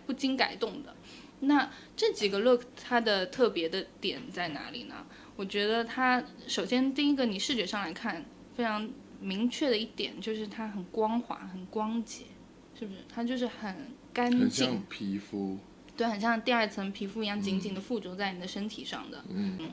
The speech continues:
Speaker 1: 你，你基本上是看不到接缝的。这种就是一，一种非常极端、很激进的极简主义。就我们讲到极简主义，我们可能第一反应是 Old Celine，可能是
Speaker 2: 嗯。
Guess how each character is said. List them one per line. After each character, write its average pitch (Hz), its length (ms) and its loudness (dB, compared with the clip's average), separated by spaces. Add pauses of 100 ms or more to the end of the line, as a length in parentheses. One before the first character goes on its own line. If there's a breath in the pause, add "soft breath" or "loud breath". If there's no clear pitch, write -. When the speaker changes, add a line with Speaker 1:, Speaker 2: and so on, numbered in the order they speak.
Speaker 1:
你， - 180 -4
你 226 160 2
基 392 140 6
本 311 140 8
上 320 120 10
是 294 60 8
看 330 320 8
不 262 100 0
到 254 460 8
接 277 300 2
缝 262 360 2
的。 - 140 -10 (100)
这 302 160 0
种 202 300 2
就 254 100 -2
是 254 200 4
一， 226 120 4 (140)
一 269 80 6
种 247 260 -2
非 339 380 4
常 247 300 8
极 226 240 -2
端、 254 340 4
很 208 260 2
激 277 260 0
进 269 360 4
的 196 180 2
极 196 220 0
简 202 260 2
主 180 220 -2
义。 175 160 -4
就 247 180 2
我 226 60 4
们 214 180 0
讲 233 200 2
到 214 120 2
极 214 120 -4
简 233 160 4
主 202 100 0
义， 202 40 2
我 202 40 0
们 208 80 0
可 220 80 0
能 214 80 0
第 233 100 0
一 240 80 4
反 202 240 2
应 208 140 0
是 214 80 -2
Old 233 240 2
Celine， 214 500 2
可 208 120 -4
能 208 180 0
是 233 120 4
Speaker 2:
嗯。 196 540 2